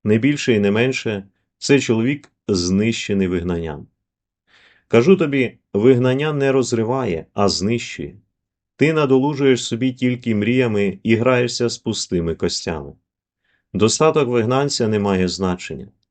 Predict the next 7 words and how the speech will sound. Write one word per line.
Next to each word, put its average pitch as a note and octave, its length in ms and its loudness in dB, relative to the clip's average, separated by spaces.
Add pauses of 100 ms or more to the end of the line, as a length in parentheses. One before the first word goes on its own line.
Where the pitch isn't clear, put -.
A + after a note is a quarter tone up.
(540)
Він C#3+ 280 2
тепер C#3+ 360 2
тільки D3 360 -4
король A#2+ 400 2 (100)
у B2+ 140 0
королівстві G2 640 -2
тіней. D#2+ 440 -8